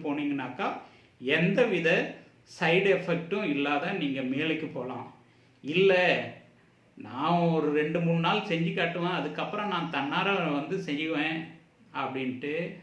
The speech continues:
அப்புறம் ஏதாவது ஒண்ணு ஆச்சுன்னா, ஐயா குடையுது, அம்மா குடையுதுன்னு வந்து நிக்கக்கூடாது. அதனால சொல்றோம்னாக்கா அதை புரிந்துகிட்டு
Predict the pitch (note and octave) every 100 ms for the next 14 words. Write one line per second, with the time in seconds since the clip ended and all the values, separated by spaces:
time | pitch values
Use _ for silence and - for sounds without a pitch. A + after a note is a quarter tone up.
0 | - _ _ A#2 C#3+ C#3 B2+ C#3 F3 G3+
1 | F#3 E3 D#3 C3 C3+ C#3+ D#3+ E3+ B2+ C#3
2 | F#3 F3 E3 C#3 D3 C#3+ D3+ C3 C#3 E3+
3 | E3 B2+ C3 B2+ C#3+ F3 G3+ C3+ B2+ -
4 | G#2 - - _ _ _ _ C3 C3 F#3
5 | F3+ C#3 A2+ A#2 A2+ - - _ _ _
6 | B2+ A#2+ C3 F#3+ - - _ _ _ _
7 | _ - F#3 D3+ F#3+ G3+ E3+ E3+ E3+ G3+
8 | C#4 - - _ _ _ C3+ C3+ G#3 -
9 | - D3 E3+ E3 C#3+ C3+ G3+ D4